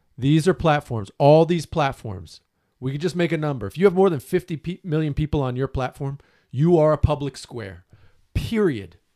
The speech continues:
You have to allow everybody on it. You can't even moderate the speech. You can't do shit. People are allowed to say whatever the fuck they want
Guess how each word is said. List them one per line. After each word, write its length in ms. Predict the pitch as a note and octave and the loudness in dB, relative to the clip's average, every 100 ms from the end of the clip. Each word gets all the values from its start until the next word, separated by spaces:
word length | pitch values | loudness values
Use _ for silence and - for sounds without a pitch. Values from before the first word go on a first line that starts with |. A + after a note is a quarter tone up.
| _ - | _ -6
You 160 | C#3+ C#3+ | 2 4
have 240 | D3+ - | 2 0
to 160 | D#3 C3+ | -2 -2
allow 240 | B2 A2 | -2 -2
everybody 460 | C3 G3+ G3+ G3+ G#3 | -2 -2 0 0 0
on 160 | G#3+ | -4
it. 160 | B3 _ _ _ _ | -6 _ _ _ _
You 120 | D#3 | -10
can't 200 | - A#3+ | -2 -2
even 140 | B3 G#3+ | 0 -2
moderate 420 | G#3 A3 A3 G3+ | -2 -2 -4 -6
the 80 | F#3+ | -14
speech. 500 | - A3+ E3 - _ _ _ | -16 -14 -14 -16 _ _ _
You 160 | C3 D3 | -8 -6
can't 320 | - F#3+ F#3 | -2 -2 -2
do 140 | G3 F#3+ | -6 -6
shit. 520 | - - G3+ - _ _ _ _ | -8 -8 -8 -8 _ _ _ _
People 240 | - D#3+ F3 | -6 -2 0
are 40 | |
allowed 220 | D#3+ D3+ | 0 -2
to 60 | B2+ | -6
say 240 | - D#3 | -6 -4
whatever 320 | C#3 C3 D3+ | -2 -4 -4
the 80 | D#3+ | -8
fuck 360 | - - E3 - | -8 -8 -8 -6
they 100 | E3+ | -6
want 480 | C#3 D#3 A#2+ - | -4 -8 -8 -12